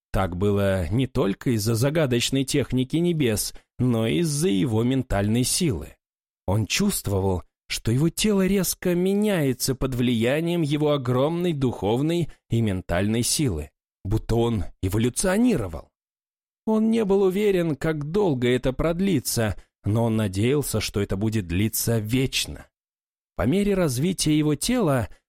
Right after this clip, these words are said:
уровень его терпимости также возрастал. Его духовное море, казалось, увеличивалось благодаря ментальной с-, силе Снежной Девы,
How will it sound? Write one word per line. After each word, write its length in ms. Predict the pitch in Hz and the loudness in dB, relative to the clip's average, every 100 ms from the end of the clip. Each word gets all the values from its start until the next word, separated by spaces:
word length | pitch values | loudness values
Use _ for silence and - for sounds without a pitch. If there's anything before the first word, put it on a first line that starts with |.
| - | -6
уровень 460 | 98 117 147 165 180 | 0 2 2 2 2
его 240 | 190 190 | 2 0
терпимости 720 | - 196 - 123 127 143 - | 0 -2 0 0 0 0 -4
также 500 | 175 - 87 90 92 | -4 -2 -2 -2 -2
возрастал. 800 | 120 127 135 135 - 170 127 - _ _ _ _ - | 0 0 0 0 -2 -4 -4 -8 _ _ _ _ -8
Его 240 | 87 92 117 | -4 0 0
духовное 580 | 120 107 120 123 123 120 | 0 0 0 0 0 2
море, 260 | 120 135 123 | 2 0 0
казалось, 720 | 135 107 127 135 135 - - | -2 0 2 2 0 -2 -2
увеличивалось 920 | 123 123 113 147 165 170 160 143 110 | 0 2 2 0 0 0 2 0 0
благодаря 540 | 95 120 127 135 135 127 | -2 -2 0 0 2 2
ментальной 640 | 135 135 147 139 123 127 | 2 0 0 2 2 0
с-, 60 | 113 | -2
силе 580 | - - - 151 127 120 | -4 -4 -2 2 2 0
Снежной 540 | - 131 120 120 147 | 0 0 0 0 0
Девы, 480 | 147 131 98 98 | 0 0 0 -2